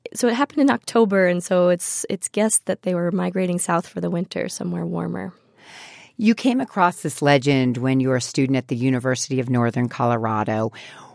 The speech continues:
Speaker 2: When did you get the idea to turn it into music?
Speaker 1: Yeah, um, I, I stumbled upon it as a college student at the Greeley Historical Museum, and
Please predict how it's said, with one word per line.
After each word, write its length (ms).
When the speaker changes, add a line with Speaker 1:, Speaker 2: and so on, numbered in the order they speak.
Speaker 2:
When 220
did 200
you 60
get 200
the 120
idea 380
to 120
turn 300
it 100
into 280
music? 580
Speaker 1:
Yeah, 440
um, 420
I, 280
I 60
stumbled 440
upon 340
it 60
as 160
a 40
college 400
student 400
at 100
the 80
Greeley 320
Historical 580
Museum, 580
and 260